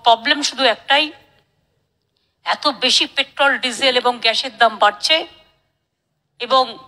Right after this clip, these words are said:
মানুষের টাকা পয়সাগুলো এমনভাবে রুদ্ধ করে দেওয়া হচ্ছে, Banking সেক্টরের লেনদেনটা এত কম হচ্ছে এবং প্রত্যেকটা rail থেকে sell, sell থেকে coal, coal থেকে ভেল সব বন্ধ করে দেওয়া হচ্ছে,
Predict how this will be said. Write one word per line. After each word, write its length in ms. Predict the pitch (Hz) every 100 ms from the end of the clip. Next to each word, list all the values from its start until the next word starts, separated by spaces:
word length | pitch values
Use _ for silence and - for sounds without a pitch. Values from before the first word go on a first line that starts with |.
| -
মানুষের 480 | 220 254 269 311 294 -
টাকা 300 | 262 240 294
পয়সাগুলো 720 | 277 277 254 - 240 202 160 - - - - - - -
এমনভাবে 500 | 226 294 285 294 285
রুদ্ধ 360 | 262 269 - 311
করে 260 | 302 277
দেওয়া 240 | 247 233 220
হচ্ছে, 460 | 180 - - - - _ _ _ _ _ _ _ _
Banking 520 | 190 247 277 277 320
সেক্টরের 560 | 294 320 302 311 311 302
লেনদেনটা 720 | 233 240 277 277 320 277 -
এত 220 | 202 214 285
কম 340 | 285 294 277
হচ্ছে 380 | 269 - - - - _ _ _ _ _ _ _ _ _ -
এবং 240 | 262 285 -
প্রত্যেকটা 580 | 277 - 330 330 330
rail 300 | 262 277 294
থেকে 260 | 285 302 277
sell, 320 | - 294 294
sell 300 | 294 285 269
থেকে 260 | 269 277 269
coal, 300 | 269 285 285
coal 260 | - 269
থেকে 220 | 262 277 269
ভেল 260 | 262 269
সব 180 | 269 254
বন্ধ 240 | 226 254 277
করে 200 | 285 269
দেওয়া 180 | 277 262
হচ্ছে, 340 | 220 -